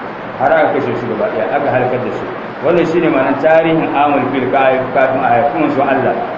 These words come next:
To, a wannan shekarar ne aka ce an haifi manzo Allah sallallahu alaihi wasallam, kafin tarihin hijira ya zo. Wannan shi ne Abu Ruqayya. Sai Umar ya ce,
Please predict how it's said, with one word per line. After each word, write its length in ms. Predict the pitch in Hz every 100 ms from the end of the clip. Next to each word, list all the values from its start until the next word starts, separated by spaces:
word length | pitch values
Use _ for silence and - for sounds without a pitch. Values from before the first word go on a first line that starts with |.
| -
To, 80 | -
a 100 | 120
wannan 340 | 127 131 151 185
shekarar 460 | - 151 160 165 151
ne 120 | 139
aka 160 | 143 143
ce 120 | 131
an 240 | 110 139 143
haifi 240 | 127 117
manzo 280 | 131 117 120
Allah 340 | 127 131 127 117 120 - -
sallallahu 500 | - 151 135 131 143
alaihi 180 | 127 131
wasallam, 280 | - 127 117 -
kafin 240 | 127 127
tarihin 400 | 139 147 151 143
hijira 300 | 117 120 123 139
ya 60 |
zo. 80 | - - - - - 143
Wannan 260 | 175 185
shi 160 | 151 180
ne 100 | 160
Abu 240 | 156 127 143 139
Ruqayya. 340 | 117 107 - - - -
Sai 160 | - 165
Umar 260 | 196 185
ya 120 | 156
ce, 120 | 151